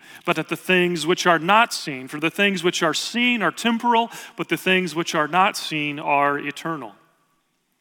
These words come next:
See, here in this portion of the book of Second Corinthians, Paul is really encouraging his audience. He's encouraging the believers there in Corinth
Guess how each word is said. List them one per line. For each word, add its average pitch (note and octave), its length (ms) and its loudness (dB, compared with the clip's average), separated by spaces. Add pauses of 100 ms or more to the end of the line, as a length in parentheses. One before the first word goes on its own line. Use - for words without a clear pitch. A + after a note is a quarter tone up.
(1300)
See, - 240 -4
here F#3 520 4
in D#3+ 380 -8
this E3+ 400 -2 (320)
portion F#3+ 540 0
of D#3 240 -4
the D#3+ 60 -2
book F3 240 0
of E3 60 -6
Second F3+ 380 -4
Corinthians, D#3+ 560 -6
Paul F#3 320 0
is C#3+ 220 -6 (260)
really G3 380 0
encouraging E3+ 760 -2
his D3 180 -6
audience. D#3+ 460 2
He's D#3+ 180 -4
encouraging F3 600 -2
the D3+ 60 -4
believers D#3 460 -2
there E3 200 2
in D3 100 -6
Corinth F3 460 -2